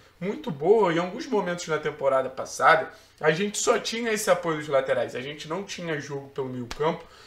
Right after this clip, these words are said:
Meio campo ainda é um setor que precisa melhorar, precisa ser desenvolvido no Atlético, então esse apoio pelas laterais é muito importante, não só com os laterais, mas com os pontas também, Carnezinho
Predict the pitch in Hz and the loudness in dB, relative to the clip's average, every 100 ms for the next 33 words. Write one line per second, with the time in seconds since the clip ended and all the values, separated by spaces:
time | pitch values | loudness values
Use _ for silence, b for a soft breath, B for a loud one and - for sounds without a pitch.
0 | B 156 156 151 156 156 151 151 151 151 | B -2 0 0 0 0 0 -2 2 2
1 | 147 147 139 143 - B B - 156 - | 2 -6 -6 -8 -10 B B -12 -8 -6
2 | 196 190 190 170 147 135 156 165 - 156 | -4 -2 0 2 4 6 8 6 0 -10
3 | 147 - 147 143 139 139 123 131 180 165 | -10 -12 -12 -10 -10 -10 -10 -8 -8 -6
4 | 143 - 139 143 - - B B 151 - | -8 -6 0 0 0 -10 B B -8 0
5 | 165 165 - 156 - 165 165 151 147 156 | 2 2 0 -2 -2 -4 -2 -4 -2 0
6 | 139 139 139 139 143 175 - 156 - 196 | 0 2 2 2 -6 -8 -8 -10 -6 -8
7 | 208 262 269 208 214 202 202 185 160 170 | -6 -8 -4 -4 -4 -2 0 2 4 2
8 | 170 - B B B 175 208 226 214 - | 0 -10 B B B -4 -4 -4 -8 -6
9 | 180 214 233 156 - 127 147 143 - B | -2 0 -2 -8 -8 -6 -4 -6 -8 B
10 | B - 151 147 135 139 | B 2 2 0 -8 -8